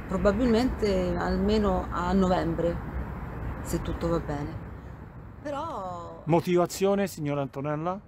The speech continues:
Speaker 1: la motivazione è che non era disponibile la sala operatoria. Quindi purtroppo, eh, la sanità funziona male e probabilmente i tagli anche della sanità ci hanno ridotti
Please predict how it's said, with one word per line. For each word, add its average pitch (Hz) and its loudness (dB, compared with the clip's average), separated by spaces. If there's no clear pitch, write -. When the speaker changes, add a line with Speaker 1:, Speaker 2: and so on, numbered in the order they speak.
Speaker 1:
la 240 -18
motivazione 330 -14
è - -16
che 196 -14
non 214 -10
era 226 -8
disponibile 254 -10
la 185 -10
sala 202 -8
operatoria. 160 -6
Quindi 180 0
purtroppo, - -4
eh, 160 0
la 180 -2
sanità 190 4
funziona 180 2
male 151 2
e 160 0
probabilmente 175 2
i 170 6
tagli 170 8
anche 165 0
della 151 0
sanità 208 2
ci - -2
hanno 180 6
ridotti 170 -2